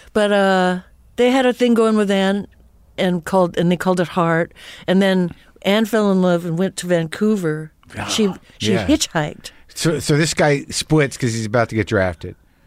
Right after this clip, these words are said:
Speaker 1: Yeah, he
Speaker 2: And he, and this is, like, the early
Speaker 1: he
Speaker 2: seventies?
Speaker 1: evaded the draft in, in
Speaker 2: Draft dodger. He
Speaker 1: mid
Speaker 2: split to Canada. Old school.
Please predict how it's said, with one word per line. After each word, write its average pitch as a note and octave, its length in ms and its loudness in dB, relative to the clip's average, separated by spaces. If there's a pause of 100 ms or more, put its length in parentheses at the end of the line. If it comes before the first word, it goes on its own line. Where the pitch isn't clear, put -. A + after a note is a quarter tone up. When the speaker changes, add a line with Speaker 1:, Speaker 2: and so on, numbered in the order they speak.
(300)
Speaker 1:
Yeah, F#3+ 340 2
he D#3+ 140 -2
Speaker 2:
And A#2+ 120 2
he, C3+ 260 -2
and B2+ 120 2
this C3+ 80 0
is, - 40 -2
like, C3+ 160 0
the C3 80 0
early C3+ 220 2
Speaker 1:
he A#2+ 40 0
Speaker 2:
seventies? C#3 520 0
Speaker 1:
evaded F#3+ 500 2
the F3 80 -4
draft E3 420 -2
in, F3+ 180 -6
in D#3+ 160 0
Speaker 2:
Draft C#3+ 320 0
dodger. G2 300 2
He G3 60 4
Speaker 1:
mid F#3 80 2
Speaker 2:
split D3 240 2
to D3 60 0
Canada. G2 520 -2
Old C#3 220 4
school. F#2 460 -4